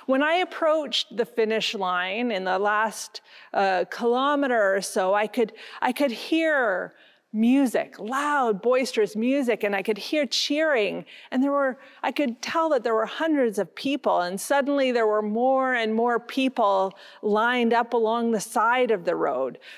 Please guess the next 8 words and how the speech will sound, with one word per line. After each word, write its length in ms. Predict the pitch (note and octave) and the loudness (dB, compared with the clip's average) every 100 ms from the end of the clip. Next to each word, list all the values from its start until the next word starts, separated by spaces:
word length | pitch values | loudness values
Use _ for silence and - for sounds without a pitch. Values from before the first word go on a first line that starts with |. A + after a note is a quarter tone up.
| - - | -20 -6
Total 400 | C4 F4+ F4+ D#4+ | 0 2 2 0
strangers 1000 | - - D4+ E4+ F4 D4 A#3 - F#3 - | -2 0 0 0 0 0 0 0 -4 -4
who 160 | A#3 | -2
were 320 | B3+ B3 A#3+ - | 2 2 0 0
actually 640 | B3+ D#4 D4+ - D4 C4 | 0 0 -2 -2 0 2
looking 560 | A3+ A3+ C#4+ D4+ C#4 A#3 | 2 2 0 0 0 0
at 260 | F3+ - | -2 -4
me, 280 | F#3 F3 E3 | -8 -12 -14